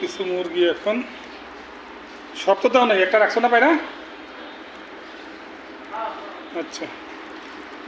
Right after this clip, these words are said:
এরপরে এবার মাছ কাটবে, কিছু রাখা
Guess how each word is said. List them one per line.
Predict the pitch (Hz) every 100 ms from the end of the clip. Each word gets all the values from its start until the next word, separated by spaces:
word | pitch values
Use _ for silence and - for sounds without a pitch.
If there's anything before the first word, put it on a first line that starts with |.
| 175
এরপরে | 156 180 185
এবার | 175 170
মাছ | 180 170 -
কাটবে, | 175 170 196
কিছু | 165 170 220 240 - - - - - - - - - 160
রাখা | 160 -